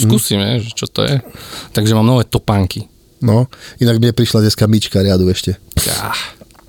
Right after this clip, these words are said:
Speaker 2: ktorú som musel ísť vyzdvihnúť, preto tak neskoro som skončil.
Speaker 1: Mhm.
Speaker 2: Ešte som ju skúšal aj tam dávať do, do tej, lebo to je vstavaná, vieš.
Speaker 1: Mhm.
Speaker 2: A
Speaker 1: Široká, úzka?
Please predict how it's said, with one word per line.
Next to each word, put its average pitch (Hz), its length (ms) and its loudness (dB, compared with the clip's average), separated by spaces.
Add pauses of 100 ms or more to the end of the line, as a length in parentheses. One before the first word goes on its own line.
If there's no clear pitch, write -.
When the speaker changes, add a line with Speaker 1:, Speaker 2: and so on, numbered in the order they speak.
(300)
Speaker 2:
ktorú 110 220 0
som 110 160 2
musel 110 240 2
ísť 101 100 0
vyzdvihnúť, 110 520 2
preto 120 260 0
tak - 260 -2
neskoro 107 380 2
som 101 160 2
skončil. 104 400 2
Speaker 1:
Mhm. 110 160 2
Speaker 2:
Ešte 110 180 2
som 110 220 2
ju 107 240 4 (520)
skúšal 123 520 2
aj 98 100 2
tam 98 160 2
dávať 101 460 4
do, 101 100 -4 (140)
do 98 240 0
tej, 101 300 0
lebo 101 160 4
to 110 100 2
je 104 80 4
vstavaná, 107 560 2
vieš. 110 320 2
Speaker 1:
Mhm. 117 60 2 (540)
Speaker 2:
A 98 100 2 (520)
Speaker 1:
Široká, 110 400 0
úzka? 110 380 -4